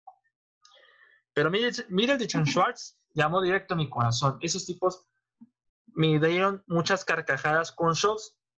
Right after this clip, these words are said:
totalmente improvisados, sin nada de guión, sin nada de estructura.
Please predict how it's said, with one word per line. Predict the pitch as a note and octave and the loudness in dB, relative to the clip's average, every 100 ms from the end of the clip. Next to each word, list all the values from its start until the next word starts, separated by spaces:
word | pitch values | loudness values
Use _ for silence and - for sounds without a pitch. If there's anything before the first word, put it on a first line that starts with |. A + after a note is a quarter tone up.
| _ | _
totalmente | D#3+ D#3 A#3+ C4 B3+ B3 | -2 0 0 -2 -6 -4
improvisados, | A#3 F#3+ D#3 C3+ D3 C3+ C3+ - _ | 0 0 0 -2 -2 -2 -6 -10 _
sin | - E3+ | -2 2
nada | F#3+ C#4+ C4 | 2 2 -2
de | F3+ C#3+ | -4 -6
guión, | C#3+ D3 D#3 D#3 _ | 0 2 0 -4 _
sin | - E3 F3+ | -6 0 2
nada | C4+ C#4 | 2 0
de | |
estructura. | G#3 - D#3+ C3+ A#2+ G3+ F#3+ F#3 | -6 -4 -4 -2 2 4 4 -2